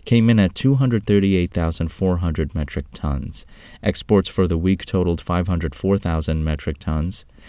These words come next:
up forty-eight percent from the previous week, the U S D A said in its report. And finally, windy weather is expected in much of the central U S and southern plains over the weekend,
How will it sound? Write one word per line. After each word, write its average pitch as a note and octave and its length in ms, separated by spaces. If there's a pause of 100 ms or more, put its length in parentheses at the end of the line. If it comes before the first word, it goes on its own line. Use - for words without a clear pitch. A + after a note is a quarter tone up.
(200)
up G#2 200
forty-eight A#2+ 500
percent G#2+ 400
from G#2+ 200
the G#2 100
previous F#2+ 580
week, D#2 260
the D#2+ 120
U D#2+ 200
S D2 140
D D#2 180
A D2+ 80
said D#2 460
in F2+ 160
its F2 200
report. F#2 520 (840)
And G2+ 260
finally, F#2 440 (300)
windy A#2 280
weather G2 320
is F2+ 120
expected F#2 540
in G2 220
much G2+ 260
of A2+ 160
the G2 100
central A#2 480
U F#2+ 280
S A2 160
and E2 120
southern G#2+ 420
plains G#2+ 360
over E2 160
the D#2+ 100
weekend, D#2 520